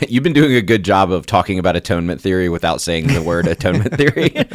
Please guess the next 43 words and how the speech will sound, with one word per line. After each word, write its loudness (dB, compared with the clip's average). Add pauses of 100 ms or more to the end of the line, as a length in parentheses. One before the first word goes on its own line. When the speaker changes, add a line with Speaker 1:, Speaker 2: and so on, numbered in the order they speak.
(120)
Speaker 1:
<laughs> -14
But 4
we've 4
been 0
talking 2
about 0
the -8
cross, 0
sin, -2 (220)
basically, 0
like, -2 (180)
kind -4
of -6
why 0
did -6 (200)
Jesus -8
have -4
to -14
die? -2
Speaker 2:
Yeah. -4
Speaker 1:
What's -8
the -8
wrath -6
of -12
God? -10
All -8
of -14
this -10
really -10
heavy -10
Speaker 2:
Yeah. -14 (280)
Speaker 1:
stuff. -2
And, -4
um, -6 (140)
while 0
you've -4
been -4
doing -4
a -6
great -6
job -4
not -8
getting, -6